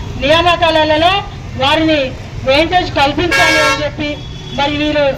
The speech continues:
ఈ విధంగా ఐదు ఆరు డిమాండ్లు ఏవైతే పెట్టుకున్నారో తప్పకుండా వారి కష్టానికి ఫలితం దక్కే విధంగా ఈరోజు తెలంగాణ రాష్ట్రంలో ఉన్న కాంగ్రెస్ ప్రభుత్వం, ముఖ్యమంత్రి రేవంత్ రెడ్డి గారు దీన్ని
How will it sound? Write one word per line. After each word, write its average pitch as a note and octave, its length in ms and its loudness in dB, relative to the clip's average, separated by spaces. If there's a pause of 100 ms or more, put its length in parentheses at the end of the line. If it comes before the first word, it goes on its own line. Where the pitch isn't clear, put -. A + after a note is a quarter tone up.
(140)
ఈ C#4+ 120 -2
విధంగా E4 320 2 (160)
ఐదు D#4+ 140 -4 (120)
ఆరు D4+ 240 2
డిమాండ్లు E4+ 360 0 (120)
ఏవైతే E4+ 360 4
పెట్టుకున్నారో D4 420 0 (480)
తప్పకుండా F4+ 680 0 (480)
వారి D#4 200 2 (100)
కష్టానికి F4+ 640 0
ఫలితం D#4+ 440 0
దక్కే E4 320 4
విధంగా D#4+ 360 4 (500)
ఈరోజు F4 380 6 (500)
తెలంగాణ F4 460 4 (160)
రాష్ట్రంలో E4 400 2
ఉన్న D#4+ 120 2 (140)
కాంగ్రెస్ E4 440 2
ప్రభుత్వం, E4 460 2 (440)
ముఖ్యమంత్రి F4 520 0 (100)
రేవంత్ F#4+ 380 6
రెడ్డి F4+ 240 2
గారు D#4+ 260 4 (460)
దీన్ని D#4+ 320 -2